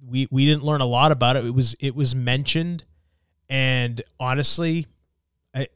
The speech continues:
it was, it was very brief in passing, but it was mentioned as something that, that took place, and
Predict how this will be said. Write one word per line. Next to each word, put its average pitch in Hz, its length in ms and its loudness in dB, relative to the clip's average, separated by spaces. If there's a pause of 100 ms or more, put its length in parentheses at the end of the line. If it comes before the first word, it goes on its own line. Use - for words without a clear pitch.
(160)
it 151 160 -2
was, 143 200 2
it 170 80 -2
was 143 200 0
very 151 280 0
brief 135 420 0
in 120 120 -4
passing, 131 680 -2
but 120 260 -2
it 139 200 -10
was 117 200 -8
mentioned 120 640 -6
as 110 160 -4
something 110 520 -6
that, 110 260 -12
that 104 140 -10
took 123 220 -8
place, 110 420 -6
and 101 220 -12